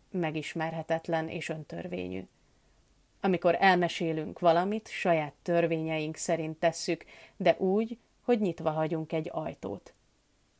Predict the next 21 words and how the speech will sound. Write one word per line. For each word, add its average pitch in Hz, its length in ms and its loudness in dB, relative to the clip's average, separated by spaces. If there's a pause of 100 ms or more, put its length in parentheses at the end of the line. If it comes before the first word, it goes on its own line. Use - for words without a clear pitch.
(240)
Változatot 160 720 2
írunk, 190 360 2
de 190 380 4
sohasem 175 580 -2
véglegest. 156 680 -4 (640)
És 214 220 2
talán 214 400 4
reméljük, 170 500 4
hogy 180 180 -2
valaki 175 360 4
majd 180 240 0
meghallja 160 500 -2
a 151 60 -8
csöndeket, 156 560 -4 (260)
és - 200 -2
folytatódhat 160 760 0
a 165 60 -8
történet, 165 760 -8
újra 165 320 2
elbeszélhető 151 880 -6
lesz. - 380 -14